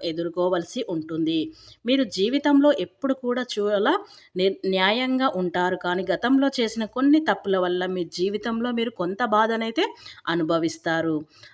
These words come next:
అయితే ఈ జనవరి ఇరవై మూడు లోపట్లో మీ రహస్యమని ఏదైనా సరే ఖచ్చితంగా బయటపడే పరిస్థితి ఎదురవ్వాల్సి ఉన్నది. దానివల్ల మీరు మానసికంగా కృంగిపోయే అవకాశాలు కూడా ఉంటాయి. కనుక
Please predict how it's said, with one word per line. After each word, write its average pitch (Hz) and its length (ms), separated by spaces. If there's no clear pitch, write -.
అయితే 262 360
ఈ 240 220
జనవరి 214 420
ఇరవై 190 320
మూడు 185 360
లోపట్లో 170 600
మీ 185 140
రహస్యమని 220 680
ఏదైనా 190 440
సరే 190 240
ఖచ్చితంగా 196 560
బయటపడే 170 640
పరిస్థితి 196 500
ఎదురవ్వాల్సి 165 760
ఉన్నది. 156 480
దానివల్ల 277 640
మీరు 262 340
మానసికంగా 214 880
కృంగిపోయే 214 640
అవకాశాలు 170 760
కూడా 196 300
ఉంటాయి. 160 460
కనుక 170 300